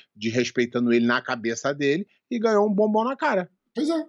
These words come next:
Speaker 2: Eu, eu tive, aí eu
Speaker 1: E,
Speaker 2: tive essa
Speaker 1: e,
Speaker 2: conversa
Speaker 1: e
Speaker 2: com
Speaker 1: essa história, e essa história de que ele perdeu dois dentes é mentira. Ele já não tinha dois dentes disso de uma outra briga numa boate.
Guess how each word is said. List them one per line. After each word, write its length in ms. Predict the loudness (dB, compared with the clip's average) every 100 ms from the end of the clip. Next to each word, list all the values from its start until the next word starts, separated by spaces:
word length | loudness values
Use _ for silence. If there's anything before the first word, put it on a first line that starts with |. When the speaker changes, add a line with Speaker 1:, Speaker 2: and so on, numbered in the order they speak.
| _ _ -6
Speaker 2:
Eu, 340 | -6 -2 0 2
eu 140 | 2
tive, 200 | 0 0
aí 160 | 0 4
eu 60 |
Speaker 1:
E, 40 | 4
Speaker 2:
tive 100 | 4
essa 160 | 4
Speaker 1:
e, 40 | 2 2
Speaker 2:
conversa 240 | 2 2
Speaker 1:
e 20 |
Speaker 2:
com 60 | 2
Speaker 1:
essa 160 | 0 -2
história, 560 | -4 -2 0 0 -2 -4
e 60 | -4
essa 200 | -4 -8
história 320 | -10 -8 -10
de 100 | -10
que 100 | -10
ele 100 | -10
perdeu 340 | -8 -8 -8
dois 260 | -6 -6 -6
dentes 260 | -8 -6 -4
é 60 |
mentira. 460 | -4 -6 -4 -2 0
Ele 100 | -2
já 160 | -2 -2
não 200 | -2 -4
tinha 280 | -6 -4
dois 260 | -2 -2 -2
dentes 340 | -2 -2 -2
disso 200 | -4 -4
de 100 | -2
uma 140 | 0 4
outra 280 | 4 2 -2
briga 300 | 0 0 0
numa 160 | -2
boate. 460 | -4 -4 -6 -14